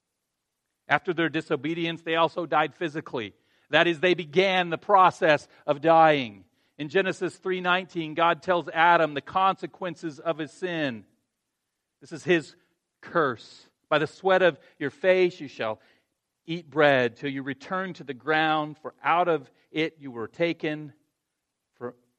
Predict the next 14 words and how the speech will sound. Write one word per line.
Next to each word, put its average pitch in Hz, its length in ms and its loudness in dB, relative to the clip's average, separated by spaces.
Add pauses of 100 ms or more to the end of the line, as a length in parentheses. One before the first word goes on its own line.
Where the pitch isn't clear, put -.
for 131 100 -6
you 175 520 -4 (320)
are 110 80 -8
dust, 147 600 -2 (220)
and 120 120 -16
to 123 100 -16
dust 117 500 -8
you 113 80 -20
shall 104 260 -10
return. 95 380 -20 (640)
Ashes 120 440 -10
to 131 120 -16
ashes, 98 460 -14 (520)
dust 87 220 -20